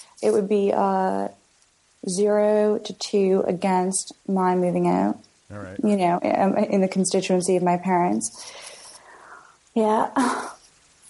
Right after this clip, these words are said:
Speaker 2: So then you move into this house with, like, a, a normal, like, a more normal college existence where you're living with peers.
Speaker 1: Yeah, four other girls, you know.
Speaker 2: All right. And then
Speaker 1: Pretty
Speaker 2: how,
Speaker 1: normal.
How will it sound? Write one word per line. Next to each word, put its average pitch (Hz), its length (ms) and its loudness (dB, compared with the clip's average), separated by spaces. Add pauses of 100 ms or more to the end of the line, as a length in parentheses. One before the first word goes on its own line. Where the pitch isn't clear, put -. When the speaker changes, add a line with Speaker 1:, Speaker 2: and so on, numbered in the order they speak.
(240)
Speaker 2:
So 117 140 -8
then 117 240 -2
you 113 80 -2
move 113 200 -2
into 113 120 -2
this 107 200 -2
house 110 220 2
with, - 200 -10
like, 95 240 -4
a, 104 220 -4
a 110 40 0
normal, 117 400 2
like, 110 240 -2
a 131 60 0
more 143 180 4
normal 123 340 2
college 98 400 0
existence 92 460 -6
where 92 80 -4
you're 92 100 -2
living 92 240 -4
with 85 160 -8
peers. 90 200 -8
Speaker 1:
Yeah, 302 260 0 (140)
four 208 180 0
other 214 220 0
girls, 190 640 -4 (360)
you 226 140 -2
know. 202 220 -2 (640)
Speaker 2:
All 98 80 -6
right. 101 240 -4 (400)
And 110 100 -4
then - 20 -2
Speaker 1:
Pretty 247 120 2
Speaker 2:
how, 247 80 4
Speaker 1:
normal. 196 280 0